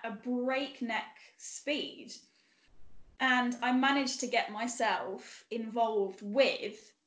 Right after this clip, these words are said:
this amazing company. Like, what the hell? How did I manage that? Um, and especially these, like you say, the opportunities that they give their academy students is incredible. Like,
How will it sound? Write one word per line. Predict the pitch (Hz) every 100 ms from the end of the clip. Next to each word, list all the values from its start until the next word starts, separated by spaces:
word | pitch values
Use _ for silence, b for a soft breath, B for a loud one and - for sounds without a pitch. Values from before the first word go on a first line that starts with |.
| _
this | 214 240 226
amazing | 233 233 214 202 220 220
company. | 254 277 202 185
Like, | 185 185 - -
what | 220 196
the | 202
hell? | 196 233 -
How | 202 214
did | 196
I | 196
manage | 196 190 196
that? | 233 - - B B B B B
Um, | 214 214 202
and | 247
especially | 254 - 285 - 302 269 247
these, | 269 269
like | 262
you |
say, | 294
the | 254 262
opportunities | 262 262 302 302 269 208
that | 190
they | 208
give | 208 233
their | 226 208
academy | 208 220 214 214
students | - 277 240 - - -
is | 226 208 -
incredible. | 220 - 277 202 190 196
Like, | 196 202